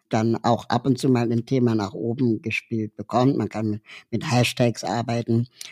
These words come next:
Aber Social Media alleine ist auch, glaube ich, noch keine Reichweite. Also, es wird oft erst dann relevant, wenn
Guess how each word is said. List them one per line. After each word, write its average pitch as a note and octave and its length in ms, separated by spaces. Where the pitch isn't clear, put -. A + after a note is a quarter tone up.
Aber C3 460
Social C#3 280
Media C3+ 220
alleine C#3 520
ist - 360
auch, C3+ 420
glaube C3+ 340
ich, B2+ 180
noch C#3+ 180
keine B2 300
Reichweite. - 800
Also, A#2 360
es B2 280
wird C#3 240
oft C3 300
erst A#2 260
dann B2+ 200
relevant, A#2+ 640
wenn A#2 300